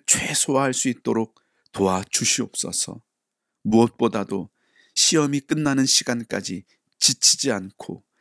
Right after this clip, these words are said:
최상의 컨디션으로 시험을 치를 수 있는 강한 체력을 허락해 주시고, 마지막까지 포기하지 않는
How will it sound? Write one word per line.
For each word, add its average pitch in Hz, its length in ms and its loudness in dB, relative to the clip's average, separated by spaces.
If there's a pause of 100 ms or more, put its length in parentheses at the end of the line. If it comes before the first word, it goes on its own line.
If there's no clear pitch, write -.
(320)
최상의 147 600 2
컨디션으로 135 800 0 (180)
시험을 139 500 2
치를 - 260 0
수 - 160 0
있는 117 240 2 (400)
강한 104 440 -2
체력을 151 400 0
허락해 135 400 -4
주시고, - 520 -4 (720)
마지막까지 110 720 0 (100)
포기하지 156 540 0
않는 104 340 -4